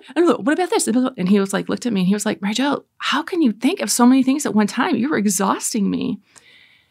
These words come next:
And that really, like, hit me because it is exhausting. He is right.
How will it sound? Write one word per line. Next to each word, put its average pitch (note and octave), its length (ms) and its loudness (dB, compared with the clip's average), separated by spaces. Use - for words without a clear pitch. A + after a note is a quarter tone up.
And G3+ 420 0
that A3+ 300 0
really, G3 460 2
like, F#3+ 180 0
hit G3+ 220 0
me C4 160 2
because G#3 380 0
it D#4 140 -2
is - 80 -2
exhausting. F#3 800 2
He F#3+ 160 4
is C4+ 120 4
right. G3 460 0